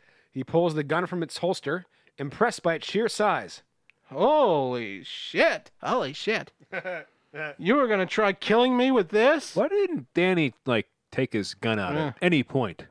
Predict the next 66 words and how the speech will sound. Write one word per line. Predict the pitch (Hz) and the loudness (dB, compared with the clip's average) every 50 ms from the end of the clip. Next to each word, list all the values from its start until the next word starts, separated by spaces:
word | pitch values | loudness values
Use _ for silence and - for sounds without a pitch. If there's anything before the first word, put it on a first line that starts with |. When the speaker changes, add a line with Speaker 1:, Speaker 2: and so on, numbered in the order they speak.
| _ - | _ -4
Speaker 3:
When | - 139 139 | -2 0 4
he | 160 202 226 | 4 4 4
knew | 240 269 269 | 4 4 6
that, | 233 202 - - | 6 4 4 0
as | 196 - | -10 -6
soon | - 311 311 | -2 -2 -2
as | 269 | 0
he | 262 | 0
knew | 240 247 | 2 2
that | 226 180 - - | 0 0 -2 -2
Frank | - 180 196 196 - | -2 0 0 0 -2
was | 170 147 127 | -2 -2 -2
in | 143 131 | -2 -6
the | 120 113 | -4 -2
room, | 107 135 165 160 113 87 80 - 175 | 0 2 2 2 2 -2 -6 -12 -4
why | 226 139 151 | -2 -2 -2
Speaker 1:
And | 156 | 4
Speaker 3:
didn't | 151 220 220 214 | 4 2 2 4
Speaker 1:
didn't | |
Speaker 3:
he | 214 | 0
Speaker 1:
know | 208 190 | 0 2
Speaker 3:
pull | 196 190 | 0 0
Speaker 1:
who | |
Speaker 3:
the | 175 170 | 0 0
Speaker 1:
he | |
Speaker 3:
gun | 196 226 | 0 0
out? | 208 175 | 0 -2
Speaker 1:
was, | 151 139 | -4 -8
you | 165 | -8
can | 160 165 160 | -8 -6 -6
just | 165 151 - - 131 117 | -6 -6 -6 -8 -12 -12
slip | - - - 151 170 190 - | -12 -12 -8 -8 -8 -6 -6
into | 220 214 208 196 190 | -6 -8 -6 -6 -6
your | 190 190 180 | -6 -6 -8
coat | 170 - - | -8 -6 -2
Speaker 3:
But | 214 196 - | -2 -2 2
there | - 226 220 | 4 4 4
was | 214 214 | 4 2
Speaker 1:
pocket? | - - | 0 0
Speaker 3:
some | 240 233 214 175 | -2 -2 -2 0
guy | 160 214 226 226 226 226 220 | 0 2 4 4 4 2 2
with | 208 190 - | 0 -2 -2
a | 175 151 | -2 -4
gun, | 131 113 113 135 190 180 139 123 117 123 147 147 - _ _ _ - _ - | -4 -6 -2 0 2 2 2 0 -2 -6 -10 -12 -14 _ _ _ -20 _ -2
after | - 165 202 220 - - 220 | 2 2 2 2 0 -2 -4
you | 214 202 214 220 | -2 0 0 2
got | 175 202 202 196 196 - - _ | 2 4 2 2 2 -4 -16 _
death | - 165 180 - - _ _ _ _ _ | 0 0 0 0 -2 _ _ _ _ _
threats, | - - 135 117 113 117 - - - - - _ - | 0 2 2 2 2 0 -4 -8 -10 -10 -10 _ -16
Speaker 2:
Mm-hmm. | 151 135 147 147 | -14 -10 -8 -8
Speaker 3:
shows | 135 - - 170 196 196 185 - | -6 2 2 4 4 4 4 4
up | 196 196 - - | 2 2 2 2
at | 190 185 165 165 | 0 0 2 2
your | 165 156 143 135 | 2 2 4 4
work, | 127 131 156 156 131 107 98 - - - - - _ _ _ _ _ _ _ _ _ _ _ - | 4 6 6 6 6 4 2 -4 -12 -20 -20 -20 _ _ _ _ _ _ _ _ _ _ _ -2
and | 131 127 127 | -2 0 4
you're | 139 147 | 4 4
like, | 139 131 123 117 - | 6 4 2 2 4
"Oh, | 160 170 151 135 | 4 6 6 6
it | 135 | 4
must | 131 156 160 - - - | 4 0 0 0 2 2
be | 160 160 | 4 4
for | 143 - - 143 131 117 | 4 4 2 4 4 4
a | 113 | 2
different | - - 143 147 - 160 160 147 - _ _ _ - | 2 2 0 2 2 0 -2 -2 -4 _ _ _ 2
person." | - 160 160 151 - 180 175 180 170 | 2 2 2 2 -4 -6 -6 -6 -8